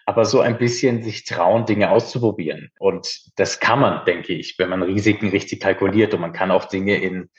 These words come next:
Gemeinden und Städten auf kleineren Ebenen mal ausprobieren und schauen, okay, wie ist das denn jetzt, sage ich zum Beispiel mal, intergenerationell zu wohnen? Oder wie ist das interkulturell zu wohnen?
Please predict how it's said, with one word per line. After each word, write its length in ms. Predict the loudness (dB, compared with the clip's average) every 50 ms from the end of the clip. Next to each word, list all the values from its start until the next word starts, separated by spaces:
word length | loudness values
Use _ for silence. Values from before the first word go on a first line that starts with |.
| -20 -20 -20 _ _ 0
Gemeinden 480 | 0 2 2 4 2 2 0 -2 -2
und 140 | -4 -2 -2
Städten 340 | 0 2 2 2 0 0 -2
auf 160 | -2 -2 -2
kleineren 500 | 0 0 2 2 2 2 2 0 0 -2
Ebenen 360 | -2 -4 -4 -4 -4 -4 -4
mal 160 | -2 -2 -2
ausprobieren 580 | 0 -2 -2 -2 -2 -4 -6 -4 -2 -2 -2 -2
und 140 | -4 -6 -4
schauen, 260 | -2 0 0 0 -2
okay, 380 | -4 -6 -4 -4 -2 -2 -2 -4 -8 -20 -20 -20 -20 -20 -20 _ _ _ -10
wie 640 | -8 -6 -2 0 4 4 4 4 4 2 -4 -6 -2
ist 220 | -2 0 0 2
das 180 | 0 0 2 2
denn 300 | 2 2 2 2 0 -2
jetzt, 340 | 0 0 0 -2 -8 -6 -2
sage 180 | -2 0 0
ich 200 | -2 -6 -8 -10
zum 120 | -8 -2 0
Beispiel 300 | 0 0 2 0 -2 0
mal, 240 | 2 2 2 2 0
intergenerationell 1120 | -2 -6 -4 -2 -2 0 0 0 -2 0 0 -2 -2 -4 -4 -6 -4 -2 -2 -2 -2 -4
zu 200 | -4 -6 -2 0
wohnen? 360 | 0 0 0 0 -4 -8 -14 _ _ _
Oder 220 | -8 -6 -4 -4 -2
wie 160 | -2 -2 -2
ist 180 | -2 0 0 0
das 220 | -2 0 -2 -2
interkulturell 720 | -2 0 0 0 0 0 0 0 2 2 4 4 4 4 2
zu 200 | 2 0 0 0
wohnen? 360 | -2 -6 -6 -8 -10 -14 -18